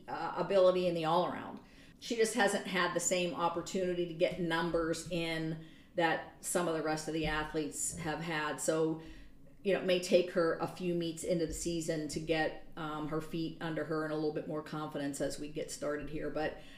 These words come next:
definitely see her being a major,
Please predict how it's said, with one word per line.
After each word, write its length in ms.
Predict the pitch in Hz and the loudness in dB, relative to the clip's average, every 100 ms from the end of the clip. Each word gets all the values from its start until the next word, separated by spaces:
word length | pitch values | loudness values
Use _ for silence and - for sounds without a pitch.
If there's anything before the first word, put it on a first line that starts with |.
| - | 4
definitely 480 | 202 196 175 151 160 | 6 6 2 -2 -4
see 260 | - 160 | 0 0
her 180 | 160 160 | 0 -2
being 600 | 156 165 160 156 151 156 - | 0 -2 -2 -2 -4 -6 -6
a 40 | 165 | -4
major, 500 | 160 160 160 151 | -2 -2 -2 -4